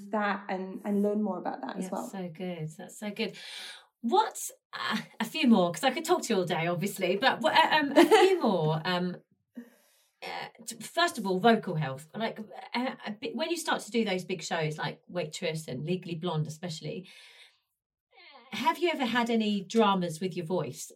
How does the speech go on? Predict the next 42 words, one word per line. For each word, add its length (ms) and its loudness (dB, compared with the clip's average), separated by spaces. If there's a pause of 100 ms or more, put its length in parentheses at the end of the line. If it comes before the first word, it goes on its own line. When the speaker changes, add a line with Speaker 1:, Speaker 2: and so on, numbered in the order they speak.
Speaker 2:
And 140 -8
if 120 -10
so, 600 -4 (160)
have 300 -8
you, 200 -6
how 220 -4
have 100 -8
you 140 -6
dealt 200 -2
with 120 -10
it? 200 -10 (360)
Because 240 -10
the 60 -6
pressure 420 -2
of 100 -4
singing 480 -2
a 100 -10
show 320 -2
like 180 -4
Legally 280 -2
Speaker 1:
Yeah. 80 -6
Speaker 2:
Blonde 360 -6 (340)
eight 180 -2
times 260 -8
a 40 -14
week, 380 -6 (580)
and 360 -4 (300)
if, 380 2
if 180 -4
you're 160 -2
doing 200 -2
it 120 -4
for 100 -4
a 60 0
year 260 -4
or 100 -2
however 280 -6
long 140 -6
you're 80 0
doing 180 -2
it 160 -6
for, 300 -10